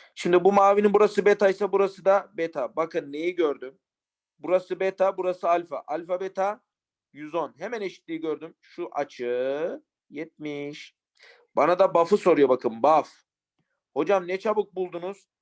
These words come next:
Neyi bulacağımı biliyorum da onun için alfa betayı boşuna mı vermiş? Yetmiş. Yoksa arkadaşlar bunu bulamayan arkadaşlar uğraşırdı, uğraşırdı. İki dakikası giderdi, iki buçuk dakikası giderdi. Ne yazacağını bilemezdi.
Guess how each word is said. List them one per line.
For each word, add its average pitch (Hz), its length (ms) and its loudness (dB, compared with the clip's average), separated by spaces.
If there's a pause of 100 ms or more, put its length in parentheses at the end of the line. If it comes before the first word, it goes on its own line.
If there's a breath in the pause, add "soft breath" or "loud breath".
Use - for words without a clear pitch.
Neyi 147 400 -6
bulacağımı 170 580 -4
biliyorum 202 400 -6
da 190 40 -6
onun 190 140 -8
için 170 180 -16
alfa 160 280 -6
betayı 175 260 -6
boşuna 175 300 -10
mı 240 60 -16
vermiş? 170 520 -6 (640)
Yetmiş. 123 600 -16 (1300 soft breath)
Yoksa 190 380 2
arkadaşlar 185 540 2
bunu 196 180 0
bulamayan 196 340 2
arkadaşlar 180 580 0
uğraşırdı, 185 500 0
uğraşırdı. 170 640 -6
İki 160 180 -14
dakikası 170 340 -8
giderdi, 151 340 -6
iki 165 160 -12
buçuk - 180 -12
dakikası 151 340 -8
giderdi. 143 480 0 (380)
Ne 139 100 -4
yazacağını 170 540 -2
bilemezdi. 160 600 -8